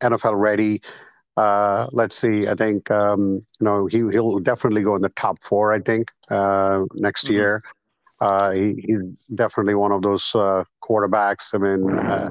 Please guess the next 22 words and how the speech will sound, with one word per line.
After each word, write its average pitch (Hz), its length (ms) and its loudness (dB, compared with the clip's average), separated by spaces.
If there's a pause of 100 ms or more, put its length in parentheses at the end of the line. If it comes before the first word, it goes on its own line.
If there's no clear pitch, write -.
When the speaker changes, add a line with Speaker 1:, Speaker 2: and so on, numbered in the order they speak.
Speaker 1:
excellent 113 420 0
arm. 101 440 0 (600)
Um, 95 1200 0
and, 107 280 2 (180)
uh, 104 220 2 (120)
I 123 120 2
feel 151 360 0
that, 113 320 2 (500)
uh, - 640 -2 (200)
Texas, - 440 -10 (140)
just - 260 -2
by, 113 500 0 (720)
by, 113 480 2 (640)
um, 101 680 0 (640)
by, 117 260 0 (120)
um, 98 640 0 (580)
the 120 100 0
virtue 131 380 0
of 95 100 -2
being 113 220 2
very 107 200 0
physical, 156 680 -2